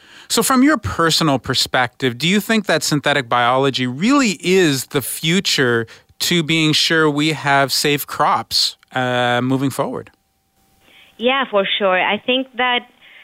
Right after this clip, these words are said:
Speaker 2: uh, the, the tools that synthetic biology is coming up with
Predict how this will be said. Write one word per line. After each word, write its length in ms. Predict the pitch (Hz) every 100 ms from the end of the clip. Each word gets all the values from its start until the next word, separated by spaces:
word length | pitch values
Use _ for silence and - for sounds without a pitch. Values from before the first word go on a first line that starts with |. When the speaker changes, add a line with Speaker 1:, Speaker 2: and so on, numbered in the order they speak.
| -
Speaker 2:
uh, 220 | 180 175 165
the, 240 | 170 190 180
the 100 | 190
tools 340 | 190 240 262 208
that 200 | 202 202
synthetic 380 | 214 190 185 170
biology 540 | 175 170 170 175 175
is 60 | 170 -
coming 300 | 185 196 180
up 200 | 170 -
with 260 | 165 160